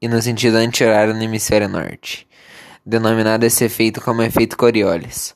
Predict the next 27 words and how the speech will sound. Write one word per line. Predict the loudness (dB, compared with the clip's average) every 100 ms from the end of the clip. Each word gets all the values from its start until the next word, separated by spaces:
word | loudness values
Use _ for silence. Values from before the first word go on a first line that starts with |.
| -20 -20 -8
devido | -4 -2 0
à | 2 2
rotação | 0 0 0 0 -2
da | 0 0
Terra | 0 -2 0
e | -4
sua | -2
inclinação. | -2 -2 0 0 -2 -6 -10 -16 _ _ -20 -20 -20 -2
Outra | 2 2 4 2
curiosidade | 4 4 2 2 0 0 -2 -8 -10
é | -10
que, | -6 -2 -2 -4
quando | -8 -8 -4 -2 0
no | 2
oceano, | 2 2 0 0 -2
quando | 0 4 4
ele | 4 4
ocorre | 0 2 2 2 0 -10 -20 -20 -20 -14
no | -8
Oceano | -6 -4 -6 -2
Pacífico | -2 -2 -4 -4 -4 -4 -4 -2
e | -2 0
Índico, | 0 -2 -2 -4 -6 -10 -14 -14 -20 -20 -16 0
ele | 2
é | 4
denominado | 2 0 -2 0 0 -2
tufão. | -2 0 0 -2 -10